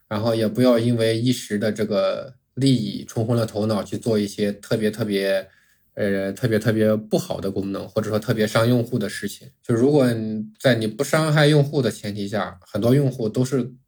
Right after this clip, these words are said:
非常乐于帮你去宣传。对于白描来说，我其实没有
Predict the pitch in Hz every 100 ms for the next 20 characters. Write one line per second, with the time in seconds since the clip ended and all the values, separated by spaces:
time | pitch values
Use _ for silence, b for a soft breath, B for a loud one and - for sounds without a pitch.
0 | _ _ - 170 131 131 151 120 107 104
1 | 143 131 107 110 107 101 - - _ _
2 | 151 135 135 120 131 127 120 - 120 117
3 | 107 92 92 - 127 135 131 139